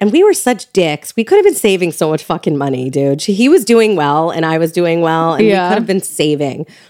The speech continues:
Speaker 1: But no, we were eating oysters every single day.
Speaker 2: <laughs>
Speaker 1: Literally, I'd get home from tour and I'd be like, "You know where we're going." We'd get, like, beef tartare and oysters and cocktails at, like, Rolf and Daughters and, like,
Speaker 2: Oh, that's fun,
Speaker 1: we'd
Speaker 2: though.
Speaker 1: go to all these fancy places and we would just, like, while out
Speaker 2: Yeah.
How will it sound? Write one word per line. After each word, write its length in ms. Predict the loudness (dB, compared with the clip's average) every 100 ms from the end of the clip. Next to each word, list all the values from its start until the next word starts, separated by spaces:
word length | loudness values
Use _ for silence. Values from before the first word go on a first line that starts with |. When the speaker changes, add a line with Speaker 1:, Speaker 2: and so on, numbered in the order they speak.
| -2
Speaker 1:
But 120 | 0
no, 380 | 2 2 0 -4 _ _
we 200 | 0 2
were 140 | 4
eating 260 | 4 2 4
oysters 580 | 4 2 0 -2 0 2
every 320 | 2 4 2
single 240 | 2 2 2
day. 240 | 0 0 -2
Speaker 2:
<laughs> 140 | -2 0
Speaker 1:
Literally, 340 | 0 0 0
I'd 200 | 0 0
get 140 | -2 0
home 260 | 2 2
from 140 | 0 -2
tour 260 | 0 2
and 80 | 2
I'd 140 | 2 2
be 80 | 0
like, 260 | 0 -4 -6
"You 200 | 0 2
know 140 | 2
where 160 | 2 2
we're 80 | 2
going." 220 | 0 2
We'd 160 | 0
get, 160 | 0 0
like, 340 | 0 -2 -6 -20 -20 _ -10
beef 300 | 0 2 2
tartare 680 | 0 0 0 0 0 2 0
and 180 | 0 -2
oysters 560 | 0 0 0 -2 -2 -2
and 220 | -4 -6
cocktails 600 | -2 -2 -2 -2 -2 0 -2
at, 80 |
like, 180 | -2 -4 -4
Rolf 320 | -2 -2 0
and 100 | -2
Daughters 600 | 0 0 0 -2 -2 -6
and, 100 | -8
like, 200 | -8 -4
Speaker 2:
Oh, 160 | -2 0
that's 200 | 0 -2
fun, 280 | -4 -2 0
Speaker 1:
we'd 160 | 0 2
Speaker 2:
though. 40 |
Speaker 1:
go 160 | 2 2
to 100 | 0
all 140 | 0
these 220 | 0 -2
fancy 300 | -2 -2 -2 -2
places 340 | 0 0 -2
and 80 | 0
we 120 | 2
would 80 | 0
just, 160 | -2 -2
like, 160 | -2
while 400 | 0 0 0 0
out 480 | 0 0 -2 -4 -6
Speaker 2:
Yeah. 480 | 0 2 2 0 -2